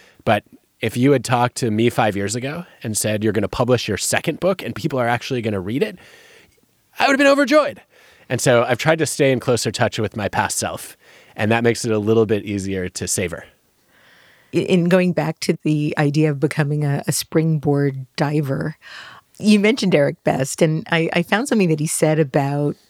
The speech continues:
Speaker 2: diving that I thought was really interesting. He stated that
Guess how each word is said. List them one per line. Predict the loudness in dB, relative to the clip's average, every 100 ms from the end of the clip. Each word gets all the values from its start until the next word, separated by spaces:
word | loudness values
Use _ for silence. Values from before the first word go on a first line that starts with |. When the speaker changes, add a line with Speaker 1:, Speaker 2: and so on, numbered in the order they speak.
| -4
Speaker 2:
diving | -2 0 0 -2
that | 0
I | 2
thought | 2
was | 2 -2
really | -2 -2
interesting. | 0 0 -2 -2 0
He | 2
stated | 2 2 2 2
that | 0 -2 -4